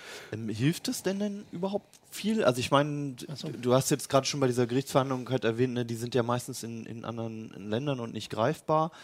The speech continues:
Speaker 1: Ähm, hilft das dann irgendjemanden weiter, um Abwehrmechanismen aufzubauen? Oder, also ich meine, zur Verurteilung kommt's ja so gut wie gar nicht dann wahrscheinlich. Ähm, oder ist es halt einfach nur erstmal good to know und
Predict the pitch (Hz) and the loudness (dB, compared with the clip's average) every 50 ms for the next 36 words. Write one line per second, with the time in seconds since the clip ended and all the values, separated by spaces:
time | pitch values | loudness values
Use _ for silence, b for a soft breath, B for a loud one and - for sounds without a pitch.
0 | B B B B B B B B B _ - 113 113 113 113 113 110 117 113 117 | B B B B B B B B B _ 0 2 4 6 6 4 2 0 -4 -6
1 | 117 117 113 113 113 107 107 113 123 147 165 - - 170 147 - - 143 135 - | -6 -6 -6 -6 -6 -6 -2 0 2 2 2 0 -2 -4 -4 0 0 -2 -2 0
2 | - 110 123 131 131 - - 123 123 123 - - 113 113 113 113 110 110 110 - | 0 -2 -2 -2 -4 -6 -6 -4 -4 -6 -6 -6 -10 -10 -10 -10 -10 -10 -12 -12
3 | - - 98 101 107 104 123 170 190 - - - 202 202 202 - - 135 - - | -14 -14 -4 2 2 4 4 4 0 -4 -8 -8 -8 -6 -6 -6 -6 -4 -4 -6
4 | - - - 147 151 151 147 143 - 156 147 147 139 - - 147 151 139 139 - | -6 -4 -6 -8 -6 -6 -6 -6 -4 -4 -4 -4 -6 -8 -10 -8 -8 -10 -10 -10
5 | - 143 139 139 139 139 139 139 143 143 139 131 120 113 117 117 113 113 - 113 | -14 -6 -4 -2 0 0 0 0 -2 -4 -4 -4 -2 2 4 4 4 4 4 2
6 | 110 104 113 135 123 117 - - - 123 - 117 123 - 139 123 120 117 - 123 | 0 0 0 0 0 -2 -4 -2 -2 0 0 0 0 0 -2 -2 -4 -6 -8 -10
7 | 113 - 127 113 113 113 110 117 110 - 110 104 107 101 110 127 147 147 - 143 | -6 -4 -4 -4 -4 -4 -4 -6 -6 -4 -6 -4 -4 -6 -6 -8 -10 -10 -10 -10
8 | 139 143 139 - - 143 147 147 147 - b b b b b b b b b b | -10 -10 -10 -10 -10 -10 -10 -10 -14 -14 b b b b b b b b b b
9 | b b b b _ _ - 120 120 120 120 120 120 120 117 - - 123 123 123 | b b b b _ _ 2 4 4 4 2 0 -6 -8 -6 2 4 8 8 8
10 | 117 120 - - 123 - - 131 117 - 120 117 - 131 117 127 131 123 123 120 | 8 8 4 0 -4 0 2 2 4 4 2 2 2 -2 -2 -2 -4 -2 0 2
11 | 113 98 113 - - 120 113 113 113 113 113 113 113 113 113 113 107 104 120 120 | 2 0 0 0 -2 -2 0 2 2 2 2 4 2 2 0 0 0 0 -2 0
12 | - - 117 113 117 123 127 127 131 127 120 - - 110 113 113 110 110 107 107 | 0 -6 -2 -2 0 0 0 0 0 -2 -4 -4 -4 -4 -4 -4 -6 -8 -8 -10
13 | 101 - | -10 -12